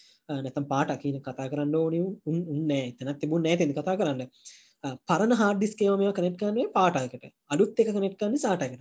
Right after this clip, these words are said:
එච්චරයි මතක තියාගන්න ඕනේ. ඕකේ තියෙනවා ජම්පර් කේබල්ස් කියලා ජාතියක්. ඉතින් ඒවා මේ ඇත්තටම මට මේ වෙලාවේ පැහැදිලි කරන්න අමාරුයි. ඔයගොල්ලන්ට තේරෙන්නේ නැහැ. කරදරයි ඔක පැහැදිලි කරන්න. ඉතින් ඒක අපි අමතක කරලා දාමු.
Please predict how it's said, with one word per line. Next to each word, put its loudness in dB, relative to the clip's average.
එච්චරයි -2
මතක -2
තියාගන්න 2
ඕනේ. 2
ඕකේ 4
තියෙනවා 2
ජම්පර් -2
කේබල්ස් 0
කියලා 0
ජාතියක්. 0
ඉතින් -2
ඒවා 0
මේ -4
ඇත්තටම -8
මට -8
මේ -8
වෙලාවේ -6
පැහැදිලි -8
කරන්න -10
අමාරුයි. -6
ඔයගොල්ලන්ට -12
තේරෙන්නේ -10
නැහැ. -6
කරදරයි -4
ඔක -8
පැහැදිලි -12
කරන්න. -10
ඉතින් -6
ඒක -2
අපි -10
අමතක -16
කරලා -2
දාමු. -6